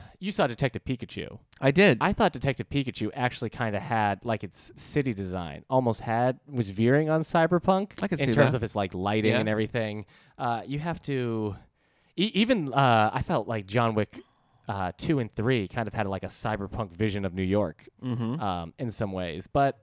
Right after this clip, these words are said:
Speaker 2: Okay.
Speaker 1: um, yeah, it's easily, it's easy to understand why this might not be for some people. Like, even reading Neuromancer, you're just like, "Man, these people are gross."
Speaker 2: <laughs> Yeah.
Speaker 1: I mean, at one point, it's like, "I'm gonna have to be online for eight hours," so he has to have, like, a pee bag.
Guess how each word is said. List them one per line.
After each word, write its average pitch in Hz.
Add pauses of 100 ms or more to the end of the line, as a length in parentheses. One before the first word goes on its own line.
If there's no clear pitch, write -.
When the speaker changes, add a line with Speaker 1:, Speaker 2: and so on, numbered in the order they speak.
(140)
Speaker 2:
Okay. 120 (140)
Speaker 1:
um, 107 (800)
yeah, 117
it's 123
easily, 120 (160)
it's 123
easy 123
to 104
understand 98
why 90
this 87
might 87
not 82
be 95
for 92
some 92
people. 98
Like, 147
even 220
reading 107
Neuromancer, 101
you're 104
just 131
like, 107
"Man, 113 (320)
these -
people 214
are 101
gross." - (440)
Speaker 2:
<laughs> 156 (340)
Yeah. 127
Speaker 1:
I 180
mean, 185
at 160
one 180
point, 160
it's -
like, 113
"I'm 147
gonna 143
have 143
to 123
be 131
online 123
for -
eight 151
hours," 117
so 143
he 127
has 131
to 120
have, 113
like, 104
a 101
pee 110
bag. 90